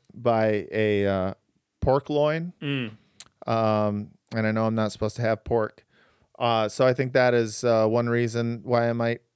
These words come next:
Speaker 1: get smoted. The other reason is, uh, as soon as I bought it, I actually went away for the weekend with, uh, my girlfriend, and I came back, and we are now three days past the sell-by date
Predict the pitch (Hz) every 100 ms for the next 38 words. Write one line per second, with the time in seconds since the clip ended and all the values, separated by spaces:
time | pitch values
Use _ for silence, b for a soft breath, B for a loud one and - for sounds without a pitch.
0 | - 127 120 - _ - - - 139 135
1 | 135 160 156 160 - - 135 - 147 151
2 | 156 151 143 139 139 139 - 131 127 123
3 | 120 113 - 123 117 117 123 151 147 139
4 | 127 120 123 131 135 120 120 135 117 120
5 | 113 113 117 135 127 131 127 131 131 127
6 | 110 98 - 110 101 92 107 107 110 110
7 | 123 123 113 101 98 117 117 110 107 117
8 | - - 110 101 95 92 - 92 - 113
9 | 113 110 110 107 104 - b b _ -
10 | - 127 135 131 127 123 - 120 120 123
11 | - 120 110 98 - 120 131 131 135 143
12 | 151 165 175